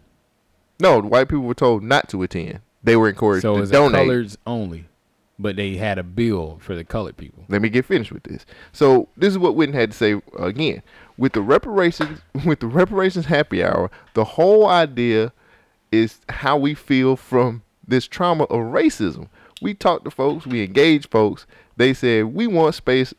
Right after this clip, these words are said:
Speaker 1: <laughs> we want a space for our community," and we, uh, and we said we can do better than that. How about some reparations? <laughs> He also said, "For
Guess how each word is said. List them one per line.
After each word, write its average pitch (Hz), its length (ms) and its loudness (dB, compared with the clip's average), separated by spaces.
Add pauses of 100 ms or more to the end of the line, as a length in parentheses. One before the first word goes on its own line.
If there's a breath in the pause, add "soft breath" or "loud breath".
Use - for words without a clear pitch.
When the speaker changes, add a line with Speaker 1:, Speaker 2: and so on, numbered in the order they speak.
(140)
Speaker 1:
<laughs> - 120 -10
we 170 260 -4
want 151 220 0
a 120 60 -4
space 120 340 -2
for - 220 -6
our 139 180 2
community," 101 600 -10
and 95 180 -8
we, 156 320 -2 (540 soft breath)
uh, 90 320 2 (180)
and 104 180 -2
we 147 140 -2
said 117 440 -2
we 131 220 -4
can 110 200 -8
do 110 160 -4
better 104 320 2
than 87 240 -6
that. - 260 -8 (440 soft breath)
How 170 300 0
about 113 400 2 (240)
some 85 280 -14
reparations? - 800 -2 (140)
<laughs> - 520 -8
He 190 160 0
also 214 320 2
said, 107 400 0
"For 117 160 0